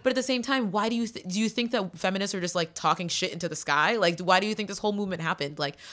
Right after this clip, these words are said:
just because you have never experienced it doesn't mean that it doesn't happen. And it's crazy that you didn't believe women until you, like,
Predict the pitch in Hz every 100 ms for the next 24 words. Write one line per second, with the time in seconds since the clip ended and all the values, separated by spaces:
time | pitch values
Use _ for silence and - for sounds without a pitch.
0 | - 208 208 220 214 180 190 175 170 165
1 | - 170 165 156 156 151 156 147 147 151
2 | 151 151 151 147 143 - - - 175 170
3 | - - 175 175 175 156 160 151 147 143
4 | 139 147 139 143 143 143 131 120